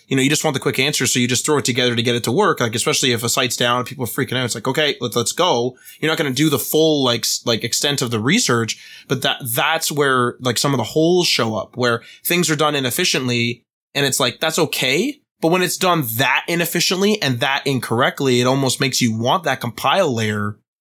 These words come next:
'Cause, like, even a custom code, uh, let's say widget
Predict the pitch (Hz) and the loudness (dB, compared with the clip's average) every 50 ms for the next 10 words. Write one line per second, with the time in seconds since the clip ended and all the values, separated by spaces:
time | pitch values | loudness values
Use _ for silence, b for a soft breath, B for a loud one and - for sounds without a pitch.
0 | _ _ _ b b b b - 185 151 143 151 - - - _ - 190 202 185 | _ _ _ b b b b -2 0 0 0 -2 -2 -4 -8 _ -2 0 2 2
1 | 190 185 165 - - 175 165 - - 143 131 - - 151 165 165 151 143 139 127 | 2 0 0 0 0 0 0 0 0 -2 -2 0 2 2 2 2 2 0 -2 -4
2 | 120 - _ _ 131 117 117 113 117 117 104 127 - - 123 120 110 123 151 156 | -6 -12 _ _ 0 2 2 2 2 0 0 -2 0 0 0 2 2 2 2 2
3 | 127 120 113 104 - | 0 -2 -4 -6 -8